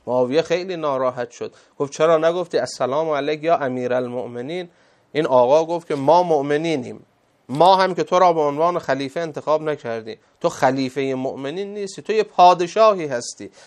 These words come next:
یه زورگیری هستی که آمدی اینجا حکومت گرفتی برای خودت.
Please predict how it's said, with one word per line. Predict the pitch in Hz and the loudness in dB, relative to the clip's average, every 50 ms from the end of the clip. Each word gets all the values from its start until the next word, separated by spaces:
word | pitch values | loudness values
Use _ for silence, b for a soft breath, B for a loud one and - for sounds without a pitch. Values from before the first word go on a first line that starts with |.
| b b b | b b b
یه | 196 214 | 4 4
زورگیری | 190 151 139 147 170 175 180 180 175 175 175 226 247 254 240 233 214 | 4 2 0 2 4 6 6 6 4 4 2 0 2 2 4 4 4
هستی | 196 190 185 180 - - 175 160 | 6 4 4 2 0 -4 -6 -6
که | 165 165 | -4 -4
آمدی | 160 160 165 160 156 160 165 190 | -2 -2 -2 -4 -4 -6 -6 -6
اینجا | 185 165 156 156 156 180 170 | -8 -8 -8 -8 -6 -6 -6
حکومت | 165 151 143 - 147 147 160 170 170 - - | -6 -6 -10 -10 -8 -2 0 0 0 0 -2
گرفتی | 139 127 123 123 - - 123 123 | -4 -4 -4 -4 -6 -8 -10 -6
برای | 120 117 117 120 117 113 113 | -4 -4 -4 -2 -2 -4 -4
خودت. | 117 - 110 113 113 101 | -6 -8 -10 -8 -8 -10